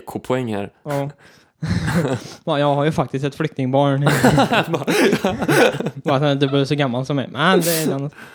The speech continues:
Speaker 2: Men, eh, han visar ju mig
Speaker 1: Är han
Speaker 2: en annan sak.
Speaker 1: fyrtio?
Speaker 2: Nej. Han är trettio någonting.
Speaker 1: Ja, oh fan. Ja.
Speaker 2: Ja, men
Speaker 1: Ja, ja,
Speaker 2: jag
Speaker 1: ja,
Speaker 2: räknar ju
Speaker 1: typ.
Speaker 2: med själv som tolv ändå, så det
Speaker 1: <laughs> Jag tycker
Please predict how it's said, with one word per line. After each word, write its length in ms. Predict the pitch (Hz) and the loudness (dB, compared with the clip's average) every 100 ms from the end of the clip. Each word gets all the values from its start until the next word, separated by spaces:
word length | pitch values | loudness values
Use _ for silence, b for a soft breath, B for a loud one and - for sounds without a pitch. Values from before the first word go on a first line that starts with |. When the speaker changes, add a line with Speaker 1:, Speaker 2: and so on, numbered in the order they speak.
| B | B
Speaker 2:
Men, 300 | 160 175 165 | 2 2 2
eh, 100 | 165 | 0
han 180 | 170 175 | 0 0
visar 240 | 208 180 | 2 2
ju 80 | 160 | 2
mig 80 | 139 | 2
Speaker 1:
Är 40 | |
han 80 | 143 | 2
Speaker 2:
en 80 | 131 | 2
annan 140 | 208 | 0
sak. 120 | - - - | -2 -6 -4
Speaker 1:
fyrtio? 160 | 98 - _ _ | -4 -6 _ _
Speaker 2:
Nej. 920 | - - 104 98 98 98 98 101 104 _ _ _ - | -16 -12 -12 -12 -12 -10 -8 -8 -10 _ _ _ -12
Han 160 | 120 | -10
är 40 | 113 | -10
trettio 640 | - 110 - - 120 117 | -14 -16 -16 -12 -10 -10
någonting. 340 | 117 123 117 - - | -12 -12 -14 -16 -10
Speaker 1:
Ja, 140 | 127 180 | -6 -6
oh 180 | 196 143 | -6 -8
fan. 180 | - - - | -10 -10 -8
Ja. 180 | 135 135 | -10 -10
Speaker 2:
Ja, 60 | |
men 240 | 120 120 117 | -12 -12 -14
Speaker 1:
Ja, 60 | 127 - | -18 -6
ja, 280 | 120 123 214 | 0 2 2
Speaker 2:
jag 100 | 156 | 2
Speaker 1:
ja, 40 | |
Speaker 2:
räknar 100 | 120 | 2
ju 40 | 131 | 2
Speaker 1:
typ. 120 | 139 | 0
Speaker 2:
med 80 | 135 | 0
själv 140 | 131 | -2
som 120 | 120 | -2
tolv 320 | 127 127 123 127 | -2 0 0 -4
ändå, 200 | 120 127 | -6 -10
så 120 | 127 | -10
det 100 | 123 | -10
Speaker 1:
<laughs> 200 | 127 | -12
Jag 0 | |
tycker 100 | - | -10